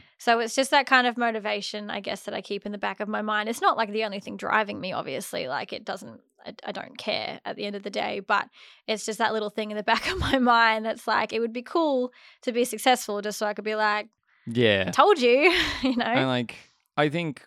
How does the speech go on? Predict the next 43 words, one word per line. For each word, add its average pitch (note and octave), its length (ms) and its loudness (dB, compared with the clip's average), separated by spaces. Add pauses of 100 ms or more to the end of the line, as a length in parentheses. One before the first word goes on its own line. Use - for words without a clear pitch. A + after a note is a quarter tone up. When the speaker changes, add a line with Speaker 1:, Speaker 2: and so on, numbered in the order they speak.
(100)
Speaker 2:
also, A2 760 -2 (1400)
yeah, C3+ 280 2
there's B2+ 180 -2
a D3 40 -2
big, C#3+ 200 0
<laughs> B2+ 40 4
I F2+ 120 -2 (600)
wanna D3 140 -4
say G#2+ 140 2
the G2 100 -2
revenge G#2 560 -2
tactic. - 640 -16 (180)
Speaker 1:
Yeah. C4 220 2 (140)
Speaker 2:
Um, G3 400 4 (140)
Speaker 1:
<laughs> - 120 -4
Speaker 2:
but A#2+ 100 4
there A#2+ 220 6
is, A#2 180 2
there A#2+ 240 6
is A2+ 80 4
a A#2+ 40 2
lot A2 240 6
of G2+ 60 -4
that G#2 180 4
when G#2 120 2
I G#2 180 2
was, A2 180 -4
you G#2+ 160 -2
know, G2 200 -4
like, A2 300 -6 (420)
I'm G#3 180 6
not A#3+ 240 -2
also E3+ 300 4
a C#3 80 4
very B2+ 220 4
revenge G#2+ 560 0
person. B2+ 580 -2 (380)
Um, A#2+ 460 2
<laughs> - 20 -12
I've A2+ 200 2
only A#2+ 300 0
ever A2+ 340 -2
had, G#2 320 -2